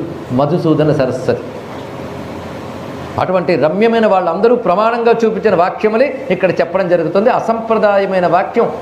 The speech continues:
ఒక్కటి కూడా ఇక్కడ చెప్పబడడం లేదు అని సవినీయంగా మనం చేసుకుంటున్నాం ఇక్కడ. కనుక రాధాదేవి గురించి ప్రస్తావన చెప్పాలి అంటే, కృష్ణుడు ఎలా భూమి యందు అవతరించాడో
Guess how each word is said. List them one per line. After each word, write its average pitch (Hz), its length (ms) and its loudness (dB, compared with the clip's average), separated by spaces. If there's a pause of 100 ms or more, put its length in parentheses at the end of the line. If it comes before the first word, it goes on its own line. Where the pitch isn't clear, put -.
(120)
ఒక్కటి 214 320 2
కూడా 214 220 2
ఇక్కడ 196 280 2
చెప్పబడడం 170 800 0
లేదు 170 440 4
అని 202 120 2
సవినీయంగా 196 560 2
మనం 147 300 -2
చేసుకుంటున్నాం 98 500 -6
ఇక్కడ. - 180 -8 (800)
కనుక 151 140 4
రాధాదేవి 208 600 2
గురించి 202 320 2
ప్రస్తావన 202 600 0
చెప్పాలి 180 400 0
అంటే, 190 440 -2 (360)
కృష్ణుడు 269 380 2
ఎలా 220 340 4
భూమి 220 360 2
యందు 214 200 2
అవతరించాడో 165 960 2